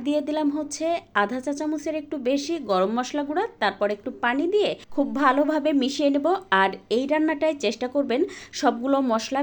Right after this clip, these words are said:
বেটে ব্যবহার করার জন্য, যেন একদম ওই যে, যে দানা দানা বা আস্ত আস্ত মুখে যেন না পড়ে। তো এবার একটা প্যানে দিয়ে দেব হচ্ছে আধা কাপ পরিমাণ রান্নার তেল, তার সাথে দিয়ে দেব আধা কাপের একটু বেশি পেঁয়াজ কুচি। এবার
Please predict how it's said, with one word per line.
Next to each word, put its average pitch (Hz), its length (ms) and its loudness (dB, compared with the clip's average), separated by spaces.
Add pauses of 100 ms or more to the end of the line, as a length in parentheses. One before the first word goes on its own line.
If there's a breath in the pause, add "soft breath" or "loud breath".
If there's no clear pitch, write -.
বেটে 262 300 2
ব্যবহার 180 400 2
করার 156 300 0
জন্য, 156 220 -4 (140)
যেন 190 200 0 (160)
একদম 202 280 -4 (120)
ওই 208 100 2
যে, 226 140 -2
যে 233 140 -2 (140)
দানা 190 220 4
দানা 214 280 0
বা 190 200 2
আস্ত 190 240 -2
আস্ত 233 220 -4 (140)
মুখে 202 220 -4
যেন 196 240 -2
না 180 160 2
পড়ে। - 260 -6 (460 loud breath)
তো 269 80 -4 (120)
এবার 285 300 4 (260)
একটা 208 320 0
প্যানে 233 300 2 (100)
দিয়ে 190 160 4
দেব 185 140 0 (100)
হচ্ছে 233 280 -6 (160)
আধা 180 240 2
কাপ 226 240 -4
পরিমাণ 233 380 -4
রান্নার 226 400 0
তেল, 320 160 0 (160)
তার 220 260 2
সাথে 294 220 -4
দিয়ে 277 180 0
দেব 262 140 -2 (160)
আধা 196 240 -2
কাপের 254 300 -4 (180)
একটু 202 160 -8 (140)
বেশি 220 280 -2 (160)
পেঁয়াজ 185 340 0
কুচি। - 260 -8 (600 loud breath)
এবার 254 300 4